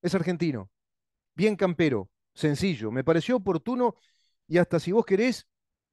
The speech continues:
de sentido común y de oportunidad, que este hombre nos cante en eso tan entrañable, tan de adentro de nuestro criollo corazón. Lo dice precisamente así, con la sabiduría que palpita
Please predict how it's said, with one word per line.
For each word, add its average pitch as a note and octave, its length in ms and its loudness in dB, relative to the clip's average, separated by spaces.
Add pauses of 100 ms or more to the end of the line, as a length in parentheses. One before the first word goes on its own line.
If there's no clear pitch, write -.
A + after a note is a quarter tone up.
de F3 160 0
sentido F3 540 0
común G3 360 0
y D3+ 60 -2
de D3 80 0
oportunidad, D3 760 -2 (720)
que E3+ 100 0
este E3+ 180 -2
hombre F3 200 -2
nos C#3+ 160 -6
cante C3+ 600 -2 (340)
en C#3+ 140 -4
eso F3 220 -2
tan F3+ 220 2
entrañable, D3 1040 0 (500)
tan F3 320 2
de D3+ 120 4
adentro C#3 680 0 (320)
de C3+ 140 -2
nuestro C#3 320 -6
criollo D#3 400 0
corazón. B2+ 560 -4 (260)
Lo D#3+ 160 2
dice A3 340 0
precisamente F#3+ 720 -2
así, E3 360 -2 (340)
con D#3 260 2
la D3 120 4
sabiduría D#3 840 0 (400)
que - 140 -2
palpita C3+ 880 -4